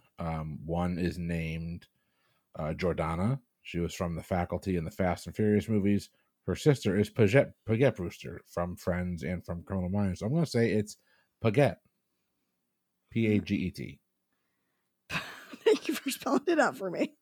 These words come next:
Speaker 2: Makes a big difference. <laughs> Okay, Jeremy, what did you lock in with?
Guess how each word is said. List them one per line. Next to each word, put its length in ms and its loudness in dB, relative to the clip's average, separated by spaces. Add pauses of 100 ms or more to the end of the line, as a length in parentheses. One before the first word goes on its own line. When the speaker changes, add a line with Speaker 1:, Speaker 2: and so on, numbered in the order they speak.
(300)
Speaker 2:
Makes 180 -2
a 40 -18
big 140 -2
difference. 500 -8 (320)
<laughs> 80 2 (920)
Okay, 340 12
Jeremy, 400 10
what 140 10
did 120 4
you 140 8
lock 220 4
in 120 6
with? 280 -2